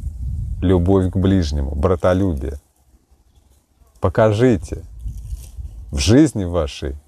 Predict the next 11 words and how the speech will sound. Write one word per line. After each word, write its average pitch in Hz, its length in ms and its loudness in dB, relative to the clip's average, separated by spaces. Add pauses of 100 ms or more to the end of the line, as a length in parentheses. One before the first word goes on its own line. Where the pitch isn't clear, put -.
дела 92 400 4
веры, 90 520 0
дела 92 300 4
любви». 92 500 0 (1400)
Иоанн 107 300 6
Богослов 123 500 4
тоже 120 320 4
неплохо 95 500 -2
говорит, 82 420 -2 (180)
еще 98 340 2
лучше, 120 560 2